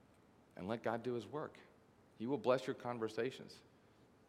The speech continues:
And as you see here, John the Baptist had joy about it. He loved,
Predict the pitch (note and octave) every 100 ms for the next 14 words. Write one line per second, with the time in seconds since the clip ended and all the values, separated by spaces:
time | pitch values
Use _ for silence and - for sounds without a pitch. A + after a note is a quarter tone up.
0 | - - G#2 A#2 B2 A2 D3 C#3+ G2 F2
1 | - - - - - - - - - -
2 | - - - - - - - - - -
3 | - A#2 E3 A#2+ B2 D3+ C3 C#3 A#2 G2+
4 | D3 F#2+ E2 D#2 D#2+ - C#3+ C3+ A2+ D3+
5 | D#3+ C#3